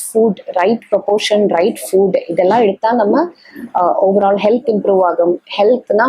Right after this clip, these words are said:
ஃபிசிக்கல் ஹெல்த் மட்டும் கிடையாது, physical as well as mental health. So, ஆஹ்,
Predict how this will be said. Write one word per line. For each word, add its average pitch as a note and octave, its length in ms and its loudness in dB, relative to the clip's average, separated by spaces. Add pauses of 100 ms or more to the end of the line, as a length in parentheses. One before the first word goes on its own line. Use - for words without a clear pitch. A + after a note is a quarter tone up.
ஃபிசிக்கல் G#3+ 360 0
ஹெல்த் G3+ 120 0
மட்டும் G3+ 320 -2
கிடையாது, F#3 480 0
physical G3 300 0
as F3 240 -2
well F#3+ 80 4
as G#3+ 180 0
mental F3 340 2
health. D#3 180 -2 (500)
So, G3+ 360 2 (460)
ஆஹ், F3+ 420 0